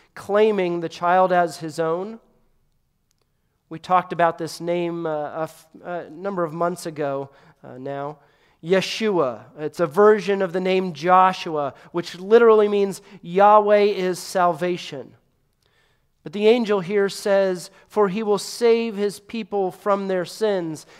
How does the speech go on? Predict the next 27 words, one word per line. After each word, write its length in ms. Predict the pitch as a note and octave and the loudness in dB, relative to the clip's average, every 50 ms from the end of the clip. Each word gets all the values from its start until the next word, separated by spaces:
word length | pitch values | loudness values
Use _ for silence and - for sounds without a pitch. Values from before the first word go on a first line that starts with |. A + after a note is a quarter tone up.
| _ - | _ -2
The 100 | G3 G#3 | 2 4
angel 320 | A#3 C#4+ C4+ C4 B3+ A#3+ | 4 4 4 2 4 4
isn't 240 | A3+ G#3+ G3 A3+ G#3 | 4 2 2 -2 -4
just 240 | E3 G#3 F#3+ - - | -4 -4 -6 -6 -8
trying 320 | - - F#3+ F#3 F#3+ F3+ | -6 -4 -2 -2 -2 -4
to 100 | - F3+ | -6 -8
give 300 | F3 F3 F3 F3 E3 D3+ | -4 -2 0 0 -2 -2
a, 40 | D#3+ | -6
a, 500 | D3+ D#3+ D#3 D3 C#3+ B2+ C#3+ D3+ D3 C#3 - | -6 -4 -4 -4 -4 -4 -6 -6 -6 -6 -6
a 80 | D#3 | -6
literal 600 | D3+ D3 D3+ E3 F3+ F#3 F#3 F3+ F3+ E3 D#3+ D#3+ - - - _ _ | -6 -6 -4 -2 -2 0 2 0 0 0 -2 -6 -12 -16 -20 _ _
translation 1040 | - - - F3+ F3+ F3+ F3 E3+ D3+ - D#3 E3+ F3 F3 - - F#3+ F3 E3+ D#3+ D3 - - - - - | -18 -8 -4 -2 0 0 -2 -2 -6 -6 -4 -4 -4 -4 -4 -6 -6 -6 -4 -6 -8 -10 -14 -20 -10 -8
of 240 | D#3+ D#3+ D3 D3 D3 | -6 -6 -6 -8 -8
the 100 | D#3+ E3 | -8 -6
name, 440 | E3 E3 E3+ F3+ F3+ F3+ F3 E3+ - - F3 - | -4 -4 -2 -2 -2 -2 -4 -6 -8 -14 -14 -2
but 160 | E3 F#3+ F#3+ G3+ | 0 2 2 2
an 80 | G3+ | 2
interpretation 920 | G3 F#3 - - - A#3+ A#3 A#3 A#3 - - G3+ G#3+ F#3 F3+ - G#3+ G3+ F#3 - - F#3+ E3+ - | 0 -4 -6 -2 -2 -2 0 0 -2 -4 -2 -4 -4 -4 -4 -4 -4 -4 -4 -8 -12 -16 -10 -6
of 180 | F#3 F3+ E3 | -4 -4 -4
wh-, 340 | D#3 D3 E3 E3+ F3 G3+ A#3 | -6 -10 -14 -8 -4 -2 -2
how 680 | - - - A3 A3+ A3+ A#3 A#3 A#3 B3 B3 A#3+ A3 - - - _ _ _ _ _ _ _ _ _ _ _ _ | -2 0 2 4 4 4 4 4 2 0 -2 -4 -6 -8 -16 -20 _ _ _ _ _ _ _ _ _ _ _ _
this 160 | - D#3+ - | -14 -14 -12
child 420 | - - - G#3 F#3+ F#3+ F#3 F3+ E3 | -12 -8 -2 0 2 4 2 2 0
will 140 | E3 E3 D#3+ | -2 -6 -6
save. 500 | - - - F3 E3 D#3+ D#3 D3 C3 - - - - _ | -8 -8 -8 -6 -6 -4 -6 -8 -10 -12 -18 -20 -20 _
Here's 640 | - B3+ C4 C4 C4 B3+ B3+ B3 B3 A3 F3+ - - - _ _ | -2 0 2 2 4 2 2 0 -2 -4 -8 -12 -14 -18 _ _
how 680 | _ - G#3+ G#3+ G#3+ G#3 G3+ G3 G3 F#3+ F#3 F3 E3 - | _ -4 0 2 2 4 4 2 0 0 -2 -4 -8 -12